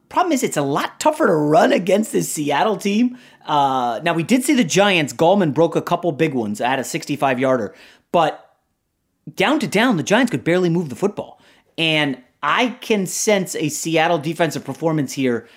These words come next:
that shuts down the Jets totally. Um, this to me feels like a twenty-four to six kind of game, maybe thirty-one to nine. I got the Jets Seattle under forty-seven and a half. My next pick, you're gonna hate, you're gonna vomit in your mouth when I say it,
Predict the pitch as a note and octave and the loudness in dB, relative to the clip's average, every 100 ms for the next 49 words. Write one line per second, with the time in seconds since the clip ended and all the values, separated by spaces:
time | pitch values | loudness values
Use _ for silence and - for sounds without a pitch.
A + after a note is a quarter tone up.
0 | _ _ C3 C3 - - F3+ - D#3+ D3+ | _ _ -4 -4 -2 -2 -2 0 -2 0
1 | B2+ C3+ C#3+ - F3+ E3+ E3 D#3+ D#3 _ | -2 -2 -2 -2 -2 0 0 -2 -6 _
2 | _ - C3 A#2+ A#2 A2 A2 G2+ E3 F3 | _ -4 -2 0 -2 -4 -6 -4 -2 -2
3 | - E3+ D#3+ D#3+ D3+ D#3+ D3 D3 C#3 - | -2 -2 -2 -4 -2 -2 0 0 -4 -8
4 | - C#3 D3+ D3 - C#3 C#3+ C#3+ - - | -6 -2 -2 -2 -4 -2 0 -2 -4 -4
5 | D#3 - - D#3 C#3+ B2 C#3+ D3 D3+ C#3+ | -6 -6 -6 -2 -2 -2 -2 0 0 -2
6 | C#3+ D3 - - C#3 D3 C#3+ D3 C#3+ C#3 | -2 -4 -6 -4 -2 -2 -2 -2 0 0
7 | C3 C3 C#3+ C#3+ D3 D3 - - _ C#3+ | 0 0 0 -2 -4 -8 -12 -20 _ -4
8 | D#3+ D#3 D3+ B2+ - D#3 D#3+ - - D#3 | -2 -2 -4 -8 -4 -2 -2 -6 -10 -4
9 | C#3+ C#3 C3+ A#2 - C#3+ C#3+ C#3 C3+ C#3 | 0 0 0 -2 -4 -4 -2 0 -2 -4
10 | - - B2 B2 - A#2+ A2 G#2 G2+ A2+ | -10 -6 -4 -4 -4 -4 -4 -8 -8 -10
11 | G2 - _ _ - C#3 C#3+ F3 A#3+ - | -14 -20 _ _ -6 -2 0 0 -2 -2
12 | F#3+ F3+ C#3+ C#3 B2+ G2+ F3 A#3 - C3 | -2 0 0 0 0 0 0 0 -4 -2
13 | A#2+ G#2 C3+ D3+ G#3 A3+ A3 G3+ D#3+ D#3 | -2 -2 0 2 0 0 0 2 0 -2
14 | F3 D#3+ C#3 A2+ G#2+ _ | -4 -2 -2 -4 -6 _